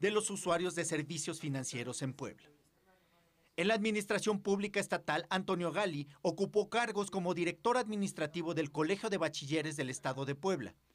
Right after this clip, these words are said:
director del extinto Instituto para la Asistencia Pública del Estado de Puebla, así como subsecretario de Comunicaciones y Transportes.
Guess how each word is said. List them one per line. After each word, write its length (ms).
director 480
del 140
extinto 600
Instituto 640
para 200
la 100
Asistencia 560
Pública 420
del 160
Estado 360
de 100
Puebla, 460
así 220
como 240
subsecretario 800
de 100
Comunicaciones 840
y 40
Transportes. 800